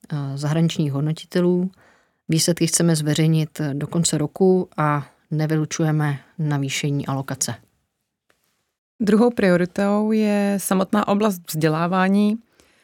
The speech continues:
Speaker 2: Jako svůj cíl uvádíte jedince vybavené znalostmi a dovednosti, kteří budou naplno využívat svůj potenciál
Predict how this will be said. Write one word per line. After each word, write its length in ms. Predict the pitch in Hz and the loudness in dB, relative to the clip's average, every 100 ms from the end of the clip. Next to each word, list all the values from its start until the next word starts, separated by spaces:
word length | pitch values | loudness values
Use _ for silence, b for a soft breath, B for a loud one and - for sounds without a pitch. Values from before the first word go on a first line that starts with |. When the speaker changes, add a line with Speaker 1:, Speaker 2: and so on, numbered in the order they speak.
| b b _ 180 | b b _ -6
Speaker 2:
Jako 260 | 190 170 208 | -4 -2 -2
svůj 260 | - 240 240 | 2 0 0
cíl 300 | - 170 190 | -2 0 0
uvádíte 720 | 196 202 190 196 - 202 160 | 0 0 0 -4 0 0 2
jedince 440 | 170 170 202 190 202 | 0 0 0 0 0
vybavené 480 | 190 190 202 202 | 0 0 0 0
znalostmi 460 | 143 156 170 - 220 | 2 0 -2 -4 -2
a 60 | 175 | -2
dovednosti, 640 | 160 170 185 - 220 214 | -2 0 -2 -2 -2 -2
kteří 360 | - - 185 196 | -2 -2 0 0
budou 240 | 196 202 | 0 0
naplno 420 | 190 170 208 208 | 0 0 0 0
využívat 460 | 190 190 180 190 185 | 0 -2 -2 -2 -2
svůj 160 | 226 | -2
potenciál 880 | 214 - - 196 - 196 190 190 190 | -4 -4 -2 -2 -2 0 0 0 -2